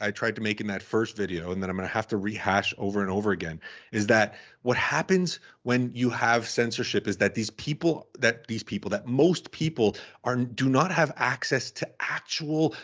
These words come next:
two sides of information. The first thing that I would do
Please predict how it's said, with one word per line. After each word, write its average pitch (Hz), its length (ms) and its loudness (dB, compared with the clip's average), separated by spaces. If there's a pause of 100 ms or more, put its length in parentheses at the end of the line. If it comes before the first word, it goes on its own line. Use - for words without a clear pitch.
(140)
two 160 200 2
sides 131 420 0
of 120 120 0
information. 117 640 -2 (680)
The 127 140 4
first 208 380 6
thing 185 160 6
that 147 120 4
I 127 160 4
would 135 260 0
do 107 340 0